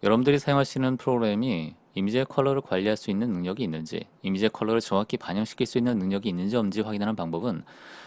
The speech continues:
해당 프로그램의 설정 메뉴에서 컬러 세팅 메뉴,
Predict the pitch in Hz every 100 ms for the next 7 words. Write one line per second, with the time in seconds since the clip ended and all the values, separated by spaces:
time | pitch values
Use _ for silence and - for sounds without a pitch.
0 | - - - 147 151 147 131 120 104 113
1 | 80 82 - 143 143 - 147 98 92 90
2 | 87 117 127 - 127 127 - - 120 92
3 | 80